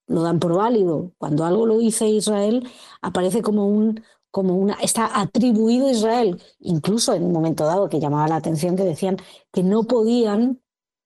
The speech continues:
eh, que, que, que en el artículo anterior que comentábamos, que ellos no podían confirmar que algo que había dicho Israel era cierto. Es llamativo, ¿no? Esa, esa necesidad de comprobar y confirmar que lo que dice Israel es cierto.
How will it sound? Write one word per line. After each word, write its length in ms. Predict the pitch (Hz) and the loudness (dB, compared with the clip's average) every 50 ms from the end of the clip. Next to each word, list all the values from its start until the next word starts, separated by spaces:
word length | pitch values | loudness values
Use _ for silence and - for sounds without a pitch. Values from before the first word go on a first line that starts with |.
| _ _ | _ _
eh, 220 | - 175 156 - - | -4 -4 -4 -4 -2
que, 280 | - 175 160 151 120 | -2 -2 -2 -2 -4
que, 320 | - - 165 151 147 - 156 | -2 -2 -2 0 -2 -2 -4
que 120 | - - 165 | -4 -2 -2
en 100 | 175 170 | 0 0
el 240 | 156 151 156 160 175 | 0 0 -2 -2 -2
artículo 460 | 160 156 151 - 196 185 214 208 190 | -2 -4 -2 -4 -4 -2 0 0 0
anterior 380 | 190 185 190 180 196 202 202 | 0 -2 -2 0 0 -2 -2
que 100 | 190 196 | -4 -6
comentábamos, 540 | 180 180 175 170 160 165 175 175 196 190 - - - - - _ | -4 -4 -4 -2 -2 -2 -2 -2 -2 -2 -4 -8 -18 -20 -20 _
que 120 | _ 185 175 | _ -2 0
ellos 180 | 190 214 208 | 0 0 0
no 100 | 226 220 | 0 0
podían 340 | 220 226 208 214 214 220 233 | 0 0 0 2 2 0 0
confirmar 680 | 226 254 262 233 202 - 240 208 202 208 208 208 208 208 | 0 0 0 0 0 0 0 0 2 2 0 0 0 -2
que 100 | - 220 | -2 -2
algo 200 | 202 208 220 208 | 0 0 -2 -2
que 100 | 214 208 | -2 -2
había 200 | 190 190 196 202 | 0 0 0 2
dicho 300 | 202 208 196 - - 220 | 0 0 0 -2 -2 -2
Israel 380 | 196 185 202 190 185 185 202 | 0 0 0 0 0 0 0
era 160 | 202 185 180 175 | 0 0 -2 -2
cierto. 580 | - 233 226 196 180 180 - - - 202 175 _ _ _ _ _ _ _ - - - _ _ _ _ _ | 0 0 0 0 -2 -4 -8 -8 -10 -10 -10 _ _ _ _ _ _ _ -20 -20 -20 _ _ _ _ _
Es 160 | - 302 320 - | -4 -4 0 0
llamativo, 520 | 359 349 349 330 339 - 370 339 220 180 | 2 2 2 0 0 0 0 2 2 0
¿no? 120 | 190 226 | 0 0
Esa, 280 | 311 349 - - - - | 0 0 0 0 -2 -2
esa 180 | 190 - 220 208 | -2 0 0 0
necesidad 560 | 208 185 214 196 - 214 190 196 208 220 214 | 0 0 -2 -2 0 0 0 0 0 0 0
de 160 | 202 190 180 185 - _ _ | 0 0 -2 -4 -12 _ _
comprobar 560 | _ 202 185 180 175 202 196 180 185 190 202 220 | _ -2 0 0 2 2 0 2 2 2 0 0
y 60 | 202 | -2
confirmar 520 | - 202 185 175 214 202 202 220 214 214 | 0 -2 -2 -2 0 0 0 0 -2 -2
que 100 | - 220 | -2 -2
lo 120 | 190 170 160 | -2 -2 0
que 80 | 196 | 0
dice 220 | 180 185 175 - 220 | 0 0 0 0 -2
Israel 260 | 185 202 214 214 214 | 0 0 0 0 0
es 140 | 202 190 - | 0 0 -2
cierto. 340 | 214 202 202 196 - 240 | -2 -2 -2 -4 -6 -8